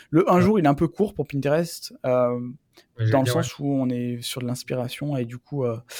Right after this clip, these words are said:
Speaker 1: ben, les, les personnes s'inspirent et souvent, il y a, il y a besoin un peu, un peu de temps. Donc, en termes de fenêtre de conversion, on peut manager ça. Et ce qui est intéressant, c'est, c'est surtout de regarder les gaps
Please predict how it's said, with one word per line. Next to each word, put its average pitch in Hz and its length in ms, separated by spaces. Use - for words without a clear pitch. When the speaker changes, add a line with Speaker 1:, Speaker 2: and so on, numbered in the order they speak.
Speaker 1:
ben, 135 260
les, 135 180
les 175 160
personnes 156 300
s'inspirent 156 460
et 147 80
souvent, 135 200
il 143 80
y 127 60
a, 120 140
il 120 60
y - 20
a 120 40
besoin 131 220
un 131 40
peu, 127 200
un 120 80
peu 131 100
de 120 60
temps. - 280
Donc, 127 120
en - 20
termes 147 160
de 147 80
fenêtre 160 260
de 156 60
conversion, 151 340
on 165 60
peut 135 160
manager 135 400
ça. 156 320
Et 131 40
ce - 80
qui - 80
est - 20
intéressant, 127 360
c'est, - 80
c'est 117 200
surtout 139 320
de 143 60
regarder 127 300
les 123 100
gaps 127 220